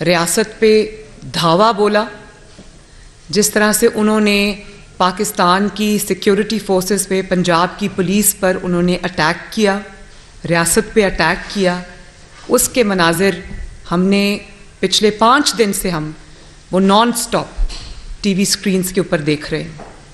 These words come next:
और ये रियासत के ख़िलाफ़ खुलेआम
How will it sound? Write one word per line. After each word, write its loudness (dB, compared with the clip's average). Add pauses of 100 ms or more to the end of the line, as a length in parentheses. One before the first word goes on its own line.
(1600)
और 2
ये 6
रियासत 0
के 4
ख़िलाफ़ -2
खुलेआम 2